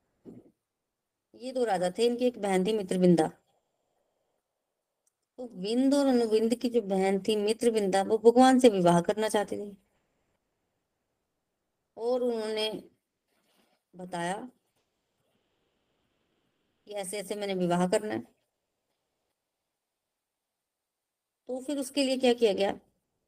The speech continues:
स्वयंवर का आयोजन किया गया मित्रविंदा के लिए। और भगवान जब स्वयंवर चल रहा था ना, तो भगवान गए और मित्रविंदा को जो है वो ले आए थे।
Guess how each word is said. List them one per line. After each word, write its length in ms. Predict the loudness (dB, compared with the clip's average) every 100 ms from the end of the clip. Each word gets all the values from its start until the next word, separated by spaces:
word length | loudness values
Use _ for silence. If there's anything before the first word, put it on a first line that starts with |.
| _ -20 -4
स्वयंवर 500 | 8 12 12 12 10
का 80 | 10
आयोजन 380 | 10 8 6 4
किया 200 | 4 2
गया 200 | 0 -4 -12 _ _ _ _ _ _ _ _ _ _ _ _ _ _ _ _ _ _ _ _ _ _ _ _ _ _ _ _ _ _
मित्रविंदा 480 | -20 -18 -14 -8 -6
के 140 | -6 -4
लिए। 120 | -2
और 120 | -2
भगवान 600 | -2 0 2 2 2 0
जब 140 | 0 0
स्वयंवर 600 | 2 4 6 6 6 0 _ _ _ _ -2
चल 160 | 2 6
रहा 200 | 10 10
था 120 | 8
ना, 160 | 2 0 -4
तो 80 | 0
भगवान 400 | 6 8 8 10
गए 200 | 10 12
और 280 | 10 2 -6 -6
मित्रविंदा 560 | -4 -2 2 4 6
को 120 | 4 4
जो 140 | 6
है 80 | 6
वो 140 | 4
ले 200 | 4 6 6
आए 200 | 6 0
थे। 180 | -6